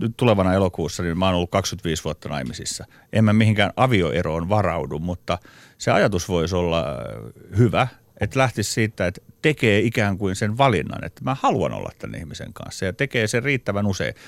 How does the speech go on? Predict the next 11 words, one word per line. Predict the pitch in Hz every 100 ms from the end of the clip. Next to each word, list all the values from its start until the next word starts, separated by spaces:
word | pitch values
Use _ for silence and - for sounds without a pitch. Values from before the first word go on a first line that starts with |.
| - -
No |
ei | 95
se |
nyt | 101
joka | 117 104
päivä | 90 85 80
tarvitse | 80 78
välttämättä | 80 82 - 76 - -
olla, | 50 50
mutta | 50 104 - - - - _ - - - - -
vaikka | 67 67 - -